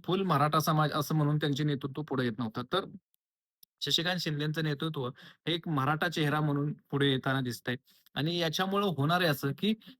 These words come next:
ज्या सातारा जिल्ह्यामध्ये खरं तर, अ, सांगलीमध्ये विचार केला तर दोन आमदार आहेत. अ, एक, अ, जयंत पाटील आहेत आणि दुसरे रोहित पवार आहेत. त्याच्यानंतर, अ,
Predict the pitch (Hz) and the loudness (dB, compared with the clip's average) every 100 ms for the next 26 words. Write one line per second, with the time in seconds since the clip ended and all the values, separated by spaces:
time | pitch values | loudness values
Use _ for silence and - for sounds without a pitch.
0 | - 113 175 214 - 175 - 175 160 156 | -8 0 2 4 2 2 2 4 4 4
1 | 156 165 160 156 156 170 160 - - 151 | 4 0 -2 -2 0 0 0 -4 -6 -2
2 | 135 135 131 - 156 147 156 160 160 156 | 0 2 0 0 0 2 2 0 0 0
3 | 165 156 160 151 160 151 143 151 143 139 | 0 -2 0 -2 -2 -2 -2 0 0 0
4 | 139 139 - - _ _ _ - 123 131 | -2 -4 -8 -20 _ _ _ -6 -4 -2
5 | 139 135 135 131 131 123 139 139 143 139 | -2 -2 0 -2 -2 -2 -2 -2 -2 0
6 | 135 143 139 131 139 135 127 - 135 123 | -2 -2 -4 -6 -4 -2 -2 0 0 0
7 | 123 - _ - _ 123 139 139 143 143 | -2 -6 _ -20 _ -2 0 0 0 2
8 | 139 135 | 2 2